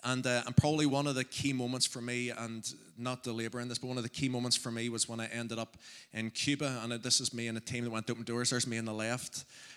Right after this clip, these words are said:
rocking with a post-nineties hairstyle, with, looking like I just put my hands in a Van de Graaff generator. Uh, and we, we were out in Cuba,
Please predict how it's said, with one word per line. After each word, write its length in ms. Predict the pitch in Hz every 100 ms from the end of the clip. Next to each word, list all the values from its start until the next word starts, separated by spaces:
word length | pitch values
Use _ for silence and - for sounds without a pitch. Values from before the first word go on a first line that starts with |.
| -
rocking 320 | 107 113 113 113
with 160 | 107
a 60 | -
post-nineties 920 | - 120 117 - 110 107 - 120 117
hairstyle, 600 | 117 110 - 120 127 127
with, 180 | 120 113
looking 260 | 120 120 110
like 160 | 110 - _ - - 107
I 60 |
just 400 | - 110 107 - - _ - - -
put 140 | 131
my 100 | 156
hands 300 | 110 110 113
in 80 | 120
a 40 |
Van 200 | 117 110
de 80 | 110
Graaff 260 | 107 107 -
generator. 500 | 107 107 110 120 127 - - - - -
Uh, 240 | 117 120 -
and 440 | 117 120 120 120 135 -
we, 460 | 131 135 131 127 123
we 140 | 139 139
were 120 | 135
out 140 | 165
in 60 | 156
Cuba, 420 | - 135 127 139